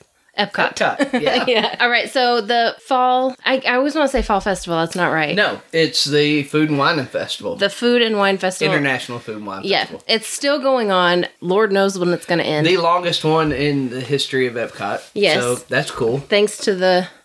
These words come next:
Speaker 1: the virus.
Speaker 2: Yeah.
Speaker 1: So, um, yeah, so we tried some new things
Speaker 2: Yeah,
Speaker 1: along
Speaker 2: and
Speaker 1: with
Speaker 2: we
Speaker 1: some
Speaker 2: just
Speaker 1: old
Speaker 2: wanted to,
Speaker 1: favorites.
Speaker 2: we don't know how much longer it's gonna be going on.
Speaker 1: Yeah.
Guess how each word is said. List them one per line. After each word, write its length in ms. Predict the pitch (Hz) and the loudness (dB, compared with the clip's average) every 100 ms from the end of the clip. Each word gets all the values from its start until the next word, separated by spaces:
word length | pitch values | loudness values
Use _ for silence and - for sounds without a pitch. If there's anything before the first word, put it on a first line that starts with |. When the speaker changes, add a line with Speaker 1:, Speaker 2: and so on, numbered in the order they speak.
| _ _ | _ _
Speaker 1:
the 200 | 190 190 | -2 -2
virus. 760 | 185 185 151 151 208 339 - - - | 2 2 2 2 0 -2 -6 -14 -2
Speaker 2:
Yeah. 200 | 143 - | -2 0
Speaker 1:
So, 480 | - 214 208 208 - | 0 2 4 2 0
um, 560 | 220 202 190 185 180 - 233 | 0 2 2 0 -2 -8 -2
yeah, 300 | 233 277 196 | 0 0 0
so 300 | - 233 220 | 0 2 2
we 240 | 220 220 | 2 2
tried 340 | - 277 277 - | 2 0 0 2
some 100 | 311 | 2
new 160 | 370 | 2
things 340 | - 208 285 349 | 0 -2 -2 0
Speaker 2:
Yeah, 60 | 220 | 0
Speaker 1:
along 220 | 226 240 | 2 2
Speaker 2:
and 60 | 240 | 0
Speaker 1:
with 80 | 214 | 0
Speaker 2:
we 40 | |
Speaker 1:
some 100 | 240 | 0
Speaker 2:
just 100 | 226 | 2
Speaker 1:
old 60 | 226 220 | 2 2
Speaker 2:
wanted 40 | 220 | 2
to, 40 | 196 | 4
Speaker 1:
favorites. 380 | 196 147 - | 2 0 -4
Speaker 2:
we 140 | 160 165 | -2 2
don't 180 | 185 170 | 2 2
know 80 | |
how 260 | 160 175 180 | -2 2 2
much 240 | 185 180 | 2 0
longer 320 | 156 131 127 120 | 2 2 2 0
it's 100 | - | 0
gonna 200 | 127 123 | -2 0
be 100 | 123 | 0
going 300 | 127 123 120 | 0 0 0
on. 340 | 120 120 127 | 0 0 0
Speaker 1:
Yeah. 240 | 180 151 | 0 0